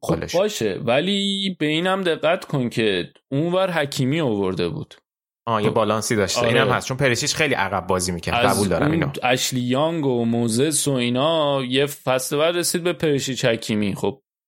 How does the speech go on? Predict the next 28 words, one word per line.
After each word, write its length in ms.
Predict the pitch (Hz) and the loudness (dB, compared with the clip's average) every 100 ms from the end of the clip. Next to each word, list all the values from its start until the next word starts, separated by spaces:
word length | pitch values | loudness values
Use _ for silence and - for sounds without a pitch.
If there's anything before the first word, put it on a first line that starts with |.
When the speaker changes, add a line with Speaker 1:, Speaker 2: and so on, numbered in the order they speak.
| _ | _
Speaker 2:
یا 280 | 120 120 113 | -2 0 0
کی 320 | 104 - - | -2 -4 -2
بود 180 | 160 170 | -2 0
اون 180 | 131 120 | 0 0
یکی 260 | 107 - 107 | 0 -2 -2
دیگه؟ 160 | 101 | -2
براگ-، 680 | 101 113 110 107 - _ - | -4 -2 0 -2 -6 _ -4
براگی 500 | 110 104 - - 113 170 | 0 0 -2 -6 -6 -6
چی 160 | - 147 | -6 -4
بود؟ 320 | 139 113 110 | -2 -2 0
براگی. 240 | 120 117 | 0 2
Speaker 1:
کریستیان 300 | 123 110 123 | 2 2 2
بیراگی. 520 | 117 117 113 120 127 | 2 0 0 0 -2
Speaker 2:
بیراگی، 460 | 123 127 127 117 110 | -2 0 0 0 0
Speaker 1:
اونم 140 | 110 | 2
Speaker 2:
آره. 140 | 170 156 | 2 2
Speaker 1:
قرضی 340 | 156 147 139 | 2 0 0
آورده 260 | 170 151 147 | 0 0 0
بودن 340 | 165 160 156 131 _ _ _ _ | 0 -2 -4 -12 _ _ _ _
یه 80 | 131 | -2
جورایی، 380 | 127 131 131 131 131 _ | 0 0 2 0 -4 _
ببخشید، 440 | 120 113 110 - 95 | 0 0 0 -4 -4
ماسمالی 560 | 110 104 - 107 104 110 - - | -2 0 2 2 2 0 -2 0
بکنه 300 | 107 104 104 | 0 2 0
اون 120 | 104 | 0
چپو. 320 | 101 104 73 110 | 0 0 2 2
Speaker 2:
<laughs> 0 | |
آ-، 320 | 117 127 | 2 -2